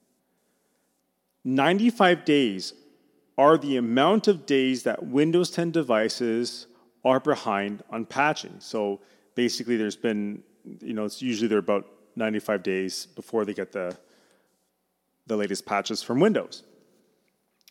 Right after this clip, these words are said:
Ninety percent of Windows ten devices are missing critical security updates.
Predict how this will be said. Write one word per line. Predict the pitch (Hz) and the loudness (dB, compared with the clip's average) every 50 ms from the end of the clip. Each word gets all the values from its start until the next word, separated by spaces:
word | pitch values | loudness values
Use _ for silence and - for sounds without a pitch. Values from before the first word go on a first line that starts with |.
| _ _ _ _ - _ _ - | _ _ _ _ -20 _ _ -12
Ninety | 135 131 127 131 139 147 170 185 190 202 196 | -8 -4 -2 0 2 2 2 2 0 0 -4
percent | - - 170 151 - - - 185 160 107 98 104 - - _ _ _ _ _ _ _ _ - - | -4 -4 -6 -4 -4 -2 0 0 0 0 -2 -8 -10 -14 _ _ _ _ _ _ _ _ 0 0
of | 127 113 110 | 0 0 4
Windows | 120 151 160 165 170 175 165 - | 6 6 6 6 6 2 2 0
ten | - - 147 139 131 | 0 -2 0 2 2
devices | 131 117 110 110 107 104 - - - 117 | 0 2 4 4 4 4 2 -2 0 0
are | 107 | 0
missing | 104 107 123 147 143 - - 110 95 95 98 110 110 _ - _ _ _ _ _ _ _ | 2 4 4 2 2 2 0 -2 -2 -2 -4 -6 -8 _ -20 _ _ _ _ _ _ _
critical | - - - 147 151 151 151 151 - 131 113 117 131 156 - | -14 -2 6 6 8 8 6 4 4 4 4 4 2 0 -8
security | - - - - 127 - - - 110 92 92 98 110 - | -16 -16 -14 -14 -14 -14 -6 -4 -4 -4 -2 -4 -6 -4
updates. | - - - - 131 98 85 82 _ - - - - | -6 -6 -6 -4 -8 -8 -8 -10 _ -20 -20 -20 -20